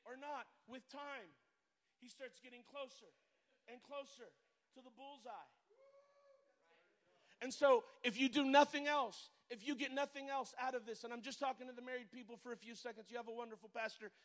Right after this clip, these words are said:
He'll counsel you for hours on end. <laughs> If you do nothing else,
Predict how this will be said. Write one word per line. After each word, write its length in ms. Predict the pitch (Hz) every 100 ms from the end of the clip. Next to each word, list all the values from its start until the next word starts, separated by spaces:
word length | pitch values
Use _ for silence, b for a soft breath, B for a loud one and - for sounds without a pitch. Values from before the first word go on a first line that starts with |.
| b
He'll 140 | 233 -
counsel 280 | 226 - 220
you 60 | 208
for 100 | 202
hours 260 | 196 208 185
on 80 | 190 196 165 b b b b _ _ 226 _ - _ _ _ _ - - - - - - -
end. 80 | -
<laughs> 80 | - - - - - - - - - - - - - - - _ - B B B 240
If 160 | 233
you 100 | 247
do 180 | 220 294
nothing 360 | 285 277 277 285
else, 340 | 277 226